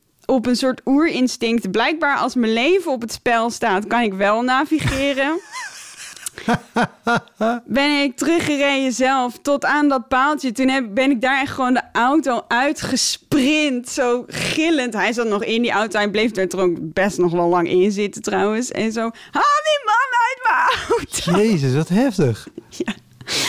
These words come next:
Speaker 1: Toen kwam de technicus ook echt zo: "Ben je met hem meegegaan? Jezus, idioot." <laughs> Nou, ik had het weer zo allemaal niet door. Eh, dus dat is de andere keer dat ik dacht dat ik, eh, bijna dood was gegaan.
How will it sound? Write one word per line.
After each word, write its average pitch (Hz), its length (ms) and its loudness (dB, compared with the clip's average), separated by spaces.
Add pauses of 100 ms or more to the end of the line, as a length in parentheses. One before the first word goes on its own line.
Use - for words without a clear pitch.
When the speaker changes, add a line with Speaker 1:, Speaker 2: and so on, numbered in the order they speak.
(280)
Speaker 1:
Toen 262 140 -4
kwam 269 200 0
de 254 120 0
technicus 254 480 0
ook 226 80 -2
echt 233 200 -2
zo: 226 220 -2
"Ben 269 140 4
je 339 80 6
met 320 160 4
hem 269 320 2
meegegaan? 294 600 2
Jezus, 320 640 0
idioot." 285 720 0
<laughs> - 60 -8 (1120)
Nou, - 140 -8 (140)
ik - 200 -4
had 214 160 0
het 202 120 -6
weer 196 180 -2
zo 196 100 -6
allemaal 180 200 0
niet 170 160 -2
door. 190 260 -2 (840)
Eh, 220 240 0
dus 185 140 -2
dat 226 280 -2
is 202 260 -2
de - 80 -4
andere 175 360 0
keer 165 280 -2
dat 165 160 -2
ik 151 120 -4
dacht 156 240 -4
dat - 160 -10
ik, - 180 -12
eh, - 340 -4
bijna 165 280 -2
dood 165 240 -4
was - 140 -10
gegaan. 156 160 0